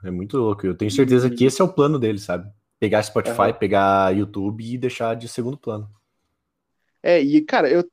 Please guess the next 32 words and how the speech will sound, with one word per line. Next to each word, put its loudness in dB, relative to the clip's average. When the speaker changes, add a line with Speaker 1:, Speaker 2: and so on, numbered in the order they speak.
Speaker 2:
tipo -8
assim, -2
eu 4
já 0
não 2
entro 0
mais 0
no -4
YouTube -8
pra -2
ver -4
um -6
vídeo -16
com -12
menos -4
de -10
quinze -6
minutos. -8
Speaker 1:
Exatamente, 2
Speaker 2:
É, 0
Speaker 1:
é. -4
Speaker 2:
é -2
di-, -10
muito 2
difícil -4
eu 2
entrar. -2
Só 0
se -4
for, 4
Speaker 1:
Uhum. 2
Speaker 2:
tipo, -4